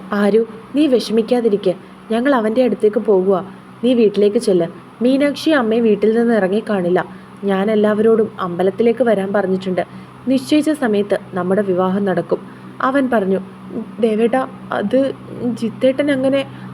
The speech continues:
അപ്പൊ വിവാഹം അത് വേണോ?" അവൾ സംശയത്തോടെ അവനോട് ചോദിച്ചു. അവളുടെ ഉള്ളിലെ വേദനയും വിഷമവും മറ്റാരേക്കാളും നന്നായിട്ട് അവന് മനസ്സിലാകുന്നുണ്ടായിരുന്നു. "ശരി,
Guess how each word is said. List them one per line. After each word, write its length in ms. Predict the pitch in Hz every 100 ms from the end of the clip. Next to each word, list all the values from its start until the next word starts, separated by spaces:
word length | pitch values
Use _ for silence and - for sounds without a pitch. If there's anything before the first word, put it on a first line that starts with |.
| -
അപ്പൊ 200 | 262 - 294
വിവാഹം 520 | 269 240 262 285 302 285 - - - -
അത് 220 | 254 247
വേണോ?" 360 | 311 277 285 247 196 - -
അവൾ 200 | 294 330 320
സംശയത്തോടെ 720 | 285 220 208 254 254 254 226
അവനോട് 400 | 196 196 202 208
ചോദിച്ചു. 440 | 202 180 175 180 185 - - -
അവളുടെ 360 | 285 302 349 370
ഉള്ളിലെ 340 | 339 294 294
വേദനയും 560 | 254 226 208 233 254 226 175
വിഷമവും 480 | 190 190 220 220 208 -
മറ്റാരേക്കാളും 800 | 302 302 285 247 262 294 294 294
നന്നായിട്ട് 480 | 262 220 220 214 208 - -
അവന് 280 | 175 190 233
മനസ്സിലാകുന്നുണ്ടായിരുന്നു. 1080 | 233 202 208 202 190 190 185 180 175 170 170 - - - - - -
"ശരി, 340 | - 233 214